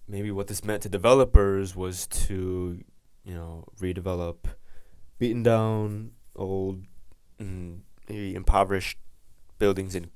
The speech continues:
uh, impoverished communities, and then obviously be hi-, that, and as a result, that hikes up the rent price, which a lot of these communities couldn't afford. And then aside from that, one thing that we also see recently going on is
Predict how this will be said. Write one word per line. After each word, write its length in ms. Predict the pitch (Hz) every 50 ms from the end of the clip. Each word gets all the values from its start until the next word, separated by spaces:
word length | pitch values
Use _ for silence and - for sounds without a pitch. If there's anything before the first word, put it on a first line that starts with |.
| - - 104
uh, 340 | 95 85 82 80 82 82 85 104 -
impoverished 420 | 92 - - 98 95 92 90 -
communities, 600 | - 104 98 113 120 113 117 123 123 113 - - - - - - - - - - - - - -
and 260 | 104 98 95 92 92
then 680 | 95 95 90 90 90 87 90 87 85 85 85 85 87 - - _ _ - - - _ _ _ _ _ _ _ _ _ _ - - - - - -
obviously 760 | 95 95 92 95 90 - - 95 92 90 87 90 87 87 92 - - - - - - - - -
be 140 | 95 95
hi-, 180 | 95 - - - -
that, 140 | - 92 92 - - - - - - -
and 180 | 107 101 98 -
as 180 | - 110 104
a 40 | 104
result, 380 | 101 104 101 95 107 101 92 87
that 100 | 92 85 85
hikes 280 | 92 95 87 - -
up 140 | 92 - -
the 60 | 85
rent 200 | 90 95 82 -
price, 380 | - 95 87 85 90 90 - -
which 220 | 90 87 - -
a 100 | - 87
lot 160 | 85 85 85
of 80 | 87 82
these 240 | 87 85 85 - -
communities 340 | - - 92 87 90 87 87
couldn't 260 | - 95 90 85 82
afford. 440 | 85 - - 107 104 95 90 90 92 - - - - - - - - - - - -
And 240 | - 101 101 98 98
then 280 | 101 98 98 95 92 -
aside 400 | 104 - - - 113 123 139 143
from 160 | - 107 92
that, 260 | 87 90 85 85 80 87
one 200 | 98 110 120 117
thing 340 | - - 127 120 117 110
that 260 | 101 101 95 92 92 95
we 140 | 95 95
also 260 | 95 92 90 - - 101
see 320 | - - - 98 92 92
recently 340 | 90 92 90 - - 92 90
going 220 | 92 95 92 90
on 220 | 107 110 107 95 -
is 300 | 85 87 92 92 -